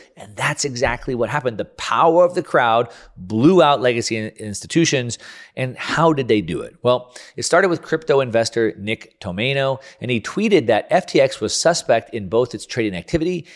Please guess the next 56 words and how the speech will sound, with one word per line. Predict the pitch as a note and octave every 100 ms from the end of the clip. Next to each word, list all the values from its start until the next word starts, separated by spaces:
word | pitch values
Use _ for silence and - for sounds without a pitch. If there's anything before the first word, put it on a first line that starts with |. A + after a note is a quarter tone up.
| -
and | -
its | A#2+ -
policy | - G2+ F#2 -
advocacy. | A2+ - D#2+
Now, | F#2 A2 - -
it | -
started | - A3 G3+
on | D#3+
Twitter. | - A#2+ C#2 - _ _ _ _
If | F#3+ G3+
Twitter | - F#3+ E3
was | B2
still | - D#3+ E3
controlled | D3+ A#2 - C#3 B2+ A2+ _
by | - G2
the | -
state, | - D3+ A2 D2 - _
would | F#2 G2+
that | A2 G2
have | F2+ G2
allowed | F2+ E2 D#2+ E2+
to |
been | F2
happen? | F#2+ C#3 D#3+ - _ _ _ _
I | -
mean, | B1+ B1
we | D#2+
don't | D#2 F2+
know. | G2+ - _ _ _ _ _
That's | F#2+ G#2+
why | F#2+ G2 F#2
Elon | G2 G#2 G2+ F2+ G2
Musk | B2+ -
said | G#2+
he | G2+
wanted | F#2 F#2
to |
buy | D#2+
Twitter. | E2 E3 A2
That's | E2 A2+ -
why | A2
he | G2 G#2+
believes | G2+ G2
Twitter | - G#2+ F#2
is | F2
so | F2+
important. | D#2+ D#3 D#3 - - -
We | G2 B2+ C#3+
need | C3+ D3+ D3
to | D#3 C3
allow | A#2 A2+ B2
this | B2+
information | - A2 A#2 G#2+ - F#2
to | F#2
get | G#2+
out. | E3 A#2+